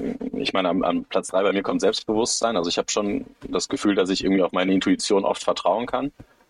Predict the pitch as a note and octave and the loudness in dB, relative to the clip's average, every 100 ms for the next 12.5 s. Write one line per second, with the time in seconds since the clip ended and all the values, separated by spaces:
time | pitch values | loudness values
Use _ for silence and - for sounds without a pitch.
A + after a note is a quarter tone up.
0 | _ _ _ _ F2+ F#2 F2+ G2 F#2+ F#2 | _ _ _ _ -2 0 2 2 2 0
1 | - G2 G2+ F#2 E2+ A2 - E2+ - - | 0 0 2 2 0 -2 0 0 -2 -4
2 | G2+ G#2 A2 - F#2+ F#2 G2+ A2 F2 E2 | -2 0 0 2 2 4 4 4 0 0
3 | F#2+ G#2+ - G#2 A#2 A2+ F#2 F2 E2+ E2 | 2 0 2 2 2 2 0 0 2 2
4 | C#2+ E2 - - - - - - F#2 - | 2 0 -2 -10 -8 -8 -8 -2 -2 0
5 | G#2+ G2 - F#2+ G#2+ A#2 F2 F2 - - | 0 0 2 0 0 0 2 2 0 -2
6 | - A#2 C#3 - - - E2 - - - | 0 2 0 -2 -4 0 2 0 -2 -8
7 | - F2+ E2+ F2 F#2 F2+ F#2 F#2 G#2 F#2 | -4 0 2 2 0 0 0 0 0 0
8 | F#2 G2+ - G#2+ F2+ D#2+ D#2+ F2 F#2 F#2 | 2 0 0 0 2 2 4 4 2 0
9 | - _ _ - E2 D#2+ F2 - F2 E2+ | -6 _ _ 0 2 0 -2 -2 2 4
10 | F2 E2+ F2+ F#2 G2 - F2+ F2+ - - | 4 4 2 0 -2 -4 -2 -2 -2 -2
11 | F2 - - - - - - - - G2 | 0 0 0 -2 -4 -4 -2 2 2 2
12 | - A2+ G#2+ B2 | 0 0 2 2